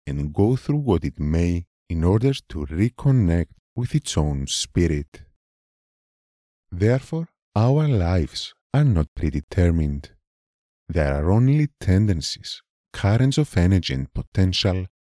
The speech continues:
that guide us towards the soul's goal.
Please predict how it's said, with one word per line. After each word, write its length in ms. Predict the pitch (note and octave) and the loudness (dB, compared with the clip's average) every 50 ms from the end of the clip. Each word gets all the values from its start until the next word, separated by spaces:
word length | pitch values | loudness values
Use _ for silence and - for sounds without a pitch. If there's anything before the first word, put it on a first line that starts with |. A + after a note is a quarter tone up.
| _ - | _ -6
that 100 | D#2+ - - _ _ | -6 -6 -6 _ _
guide 300 | - G#2 G#2+ A#2+ B2 - | 0 2 2 2 0 0
us 240 | D3+ D#3+ D#3 - - - | 0 0 -2 -4 -4 -2
towards 360 | - F2+ D#2 D2 C2+ - - - | -2 0 0 0 -2 -4 -8 -10
the 80 | D2 | -10
soul's 680 | - - - - - G#2+ G#2+ A2+ A#2 B2 A2+ - - - _ _ | -8 -6 -4 0 2 2 2 4 2 0 -2 -2 -8 -10 _ _
goal. 380 | - E2+ D#2 C#2+ C#2 C2+ C2+ | -2 0 0 0 -2 -4 -6